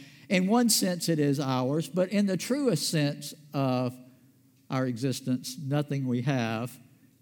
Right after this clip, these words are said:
really belongs to us. It's been entrusted to us for a short period of time. And the owner of everything is God.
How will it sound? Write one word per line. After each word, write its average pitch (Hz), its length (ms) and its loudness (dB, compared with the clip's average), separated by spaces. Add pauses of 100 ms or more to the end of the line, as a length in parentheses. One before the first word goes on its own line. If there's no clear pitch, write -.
(220)
really 131 240 2
belongs 127 420 -2
to 113 200 -6
us. 113 180 -6
It's 131 140 -6
been 127 480 -2 (240)
entrusted 147 520 -2
to 123 140 -2
us 120 180 -2
for 127 160 -6
a 113 40 -4
short 120 280 -8
period 117 220 -2
of 110 100 -8
time. 117 360 -8 (680)
And 165 140 4
the 170 120 2
owner 202 340 4
of 143 240 0
everything 120 720 0 (320)
is 156 160 -2
God. 160 420 -4